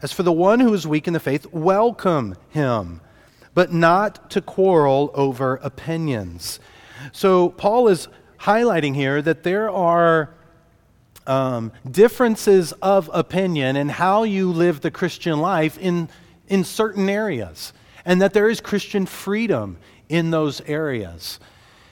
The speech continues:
And Paul is gonna bring up several in their day and age, and I'll try to mention several that we may have in our day and age, but like I said earlier, um, those of us who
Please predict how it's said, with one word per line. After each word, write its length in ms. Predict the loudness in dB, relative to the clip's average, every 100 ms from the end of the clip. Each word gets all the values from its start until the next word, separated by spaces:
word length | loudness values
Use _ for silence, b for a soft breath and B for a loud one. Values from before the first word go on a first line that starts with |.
| b -6
And 120 | -4
Paul 380 | 0 2 2 0
is 100 | 0
gonna 200 | -2 0
bring 240 | 0 0
up 180 | 0 -2
several 720 | -4 -2 -2 -2 -2 0 -2
in 220 | -4 -2
their 200 | 0 0
day 220 | 0 -2
and 160 | -2 -4
age, 380 | -4 -6 -6 -6
and 100 | -4
I'll 140 | -4
try 220 | -4 -4
to 80 | -4
mention 420 | -4 -6 -6 -8
several 480 | -6 -4 -2 -2 -2
that 200 | -2 -4
we 140 | -4 -4
may 200 | -4 -4
have 420 | -4 -4 -4 -6
in 120 | -6
our 160 | -6 -4
day 140 | -6
and 100 | -6
age, 280 | -8 -8 -8
but 180 | -6 -4
like 240 | -4 -2
I 260 | 0 -2 -6 B B B
said 380 | -14 -6 -4 -4 -4
earlier, 560 | -6 -4 -4 -6 -8 -12 B B B
um, 500 | -4 -2 -2 -6 -10 B
those 400 | -2 2 2 2
of 140 | 0 0
us 240 | 0 -2
who 300 | -2 -2 -2